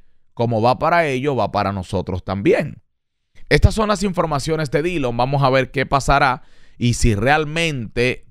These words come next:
todo esto es así, como se dice, de que ella es menor de edad y que ella y Dylan mantiene una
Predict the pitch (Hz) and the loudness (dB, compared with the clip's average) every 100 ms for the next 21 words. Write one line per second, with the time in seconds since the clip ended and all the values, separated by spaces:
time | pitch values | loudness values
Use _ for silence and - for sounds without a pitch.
0 | - 127 147 147 127 123 - 98 101 123 | 0 2 4 4 4 0 -2 0 2 0
1 | - - 123 113 - 143 120 135 - _ | -4 -2 0 0 -2 0 0 -2 -8 _
2 | _ _ - 117 110 110 107 104 98 - | _ _ 2 4 4 2 0 2 0 -4
3 | - - 98 113 104 - 87 87 82 98 | -2 2 4 4 4 2 0 0 -2 -2
4 | 117 117 107 98 101 101 101 98 98 123 | 0 2 0 -2 -4 -4 -4 -2 0 2
5 | 151 135 110 101 107 113 104 117 117 110 | 2 0 -4 -4 -2 -2 0 -2 -2 -2
6 | 104 98 85 101 110 117 117 - 101 107 | -2 -4 -4 -2 -2 0 -2 -4 -2 0
7 | 113 110 110 110 110 113 | 0 0 0 2 0 -4